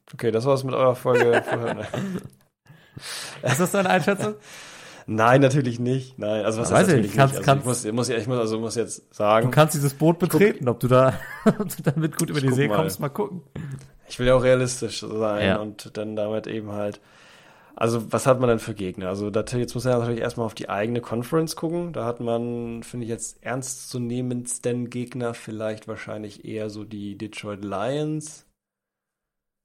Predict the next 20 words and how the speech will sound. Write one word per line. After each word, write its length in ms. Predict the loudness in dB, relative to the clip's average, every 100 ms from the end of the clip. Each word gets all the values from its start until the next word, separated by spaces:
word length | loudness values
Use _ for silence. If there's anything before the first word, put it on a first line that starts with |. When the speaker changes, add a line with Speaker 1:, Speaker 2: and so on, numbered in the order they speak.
| _ _ _ _ _ _ _ _ _ _
Speaker 1:
Hm. 460 | -8 -6 -6 -6 -8
Hat 1500 | -12 -18 -20 -20 -20 -20 _ _ _ _ _ -20 -20 -20 -18
sich 100 | -12
auch 60 | -10
ein 80 | -8
bisschen 160 | -8
was 160 | -8 -8
getan. 340 | -12 -8 -6 -2
Chicago 360 | -2 -2 -4
Bears 280 | -4 -4 -4
hat 100 | -6
sich 140 | -10 -10
auch 160 | -10
was 100 | -10
getan. 540 | -12 -12 -10 -8 -8 -12 _ -20
Dadurch, 300 | -16 -14 -14
dass 180 | -16
die 340 | -12 -10 -10 -12
natürlich 280 | -14 -16 -12
den 300 | -12 -12